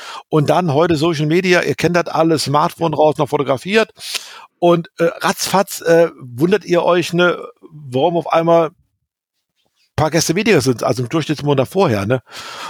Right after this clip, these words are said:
Und das, wie der Sebastian eben sagte, ähm, kann ich immer nur empfehlen,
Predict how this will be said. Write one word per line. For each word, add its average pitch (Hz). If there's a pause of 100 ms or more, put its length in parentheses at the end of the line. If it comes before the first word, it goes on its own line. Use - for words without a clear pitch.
(120)
Und 120
das, 143
wie 147
der 147
Sebastian 143
eben 139
sagte, 123 (500)
ähm, 120
kann 147
ich 135
immer 156
nur 160
empfehlen, 147